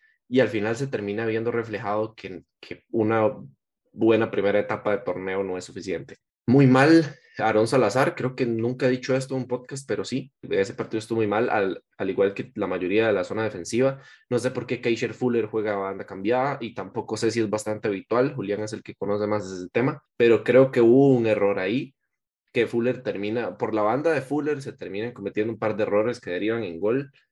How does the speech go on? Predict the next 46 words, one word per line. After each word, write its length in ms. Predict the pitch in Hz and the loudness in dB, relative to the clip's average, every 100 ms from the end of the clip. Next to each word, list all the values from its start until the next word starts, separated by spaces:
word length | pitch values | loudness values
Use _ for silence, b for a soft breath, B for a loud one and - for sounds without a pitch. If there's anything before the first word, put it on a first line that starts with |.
| _ - | _ -10
y 160 | 127 | -6
lo 120 | 117 | -4
único 320 | 107 147 156 139 | -4 -6 -8 -10
rescatable 800 | 110 - 95 107 113 127 135 - | -10 -10 -4 2 2 2 -2 -8
del 240 | 98 104 98 | -4 -4 -4
partido 420 | 98 - 117 107 | -8 -4 0 2
de 140 | 92 | 0
Herediano 600 | 90 90 95 104 135 160 _ 110 | -2 -4 -2 -2 -4 -10 _ -6
es 200 | 104 92 | -4 -4
Yeltsin 320 | 101 110 104 | -6 -6 -8
Tejeda, 460 | 98 95 80 - _ - | -6 -6 -6 -10 _ -8
que 80 | 95 | -4
me 100 | 90 | -4
gustó 300 | 85 - 98 | -4 2 2
bastante. 580 | 101 110 117 131 135 _ _ _ _ | 2 -2 -2 -6 -8 _ _ _ _
Por 180 | - 107 | 2 4
demás, 440 | 101 98 117 123 - | 4 0 -2 -4 -4
creo 380 | 117 117 113 | -2 -2 -4
que 380 | - 104 98 95 | -6 -4 -2 -2
hay 100 | 92 | -4
poco 280 | - 107 107 | -6 -10 -6
que 80 | 117 | -2
hablar. 380 | 131 170 175 - | 0 0 -2 -8
Si 160 | - | -8
quiere, 200 | 120 113 | -4 -2
Julián, 360 | 113 117 131 101 | -2 0 0 -2
hable 200 | 101 113 | -4 -6
un 80 | 113 | -8
poco 240 | 117 107 | -12 -12
usted 240 | - 117 | -4 -2
de 260 | 95 107 107 | 0 2 2
eso 220 | 110 113 | 2 -4
y 80 | 98 | -4
yo 100 | 95 | -4
después 380 | 95 - 98 95 | -6 -6 -8 -2
hablo 220 | 98 101 | 2 2
del 120 | 95 | 0
partido 300 | - - 101 | -4 -4 -2
de 80 | 98 | 0
Guzmán 480 | 92 87 95 101 113 | -2 -6 -6 -4 -6
y 40 | |
el 100 | 98 | -8
partido 280 | - - 98 | -10 -6 -6
creativo 460 | - 90 90 90 87 | -4 -8 -4 -2 -2
de 80 | |
Saprissa. 400 | 85 - - - | -4 -12 -16 -18